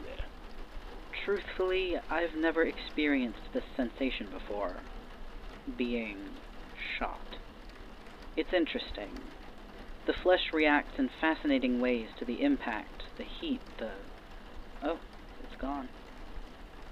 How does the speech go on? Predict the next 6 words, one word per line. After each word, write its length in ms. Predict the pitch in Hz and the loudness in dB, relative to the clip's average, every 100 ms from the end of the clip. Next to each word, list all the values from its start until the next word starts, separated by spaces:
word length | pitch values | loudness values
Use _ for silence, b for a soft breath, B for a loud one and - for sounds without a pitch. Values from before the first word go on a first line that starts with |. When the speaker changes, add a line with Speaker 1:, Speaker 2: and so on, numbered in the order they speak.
| - | 2
Speaker 2:
Perhaps 280 | 175 160 - | 8 8 8
another 260 | 147 123 | 8 6
time. 360 | 120 123 107 104 107 - - - - - | 4 0 -2 -4 -8 -10 -10 -12 -6 4
Is 100 | 160 | 10
everything 360 | 165 156 165 | 10 10 4
tidy? 380 | 151 151 143 156 | 6 6 6 2